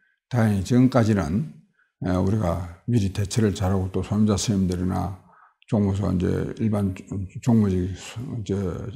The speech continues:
종사원들도 너무나 대처를 잘해가지고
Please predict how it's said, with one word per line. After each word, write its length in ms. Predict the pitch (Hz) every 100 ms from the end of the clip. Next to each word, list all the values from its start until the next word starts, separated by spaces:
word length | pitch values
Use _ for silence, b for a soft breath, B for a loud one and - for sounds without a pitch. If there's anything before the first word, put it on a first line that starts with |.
| 151
종사원들도 1700 | - 117 101 98 92 87 - - - 101 95 92 - 127 95 82 b b b -
너무나 540 | - 120 127 107 -
대처를 420 | - 107 95 117 98
잘해가지고 840 | 92 101 92 90 90 82 78